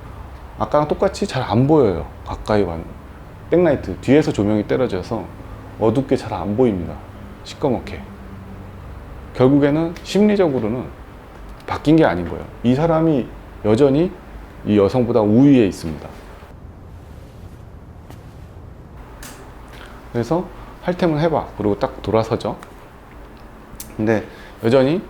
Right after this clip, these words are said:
이 남자는 잘 안 보이고 여성은 잘 보여요. 이런 씬인데, 물론 이제 배우들이 연기를 굉장히 잘해서 이런 심리 묘사가 되고 있지만 그걸 제외하더라도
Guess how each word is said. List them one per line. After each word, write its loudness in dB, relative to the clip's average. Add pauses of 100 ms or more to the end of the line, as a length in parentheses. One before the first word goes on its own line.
(120)
이 2
남자는 4
잘 0
안 -2
보이고 0 (640)
여성은 2
잘 0
보여요. -2 (1120)
이런 0
씬인데, -2
물론 4
이제 0 (540)
배우들이 4
연기를 0
굉장히 0
잘해서 -6 (280)
이런 2
심리 2
묘사가 -2
되고 0
있지만 -6 (460)
그걸 4
제외하더라도 -2